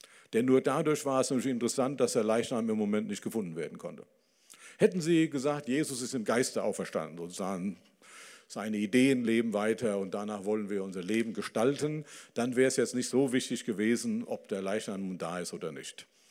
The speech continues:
Aber die Jünger haben offensichtlich verkündigt, er ist von Gott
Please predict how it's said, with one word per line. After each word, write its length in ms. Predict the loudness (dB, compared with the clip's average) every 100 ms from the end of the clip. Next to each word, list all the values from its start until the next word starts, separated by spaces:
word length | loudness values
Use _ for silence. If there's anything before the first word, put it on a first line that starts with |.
| _ -20 -20 -20 -20 -6
Aber 300 | 2 6 6
die 120 | 4
Jünger 280 | 0 0 0
haben 220 | 0 0
offensichtlich 720 | 4 4 4 0 0 -2 -6 -2
verkündigt, 760 | -2 2 2 2 -6 -6 -6
er 180 | -4 -2
ist 300 | -4 -10 -20 _ -6
von 240 | -4 4
Gott 260 | 4 4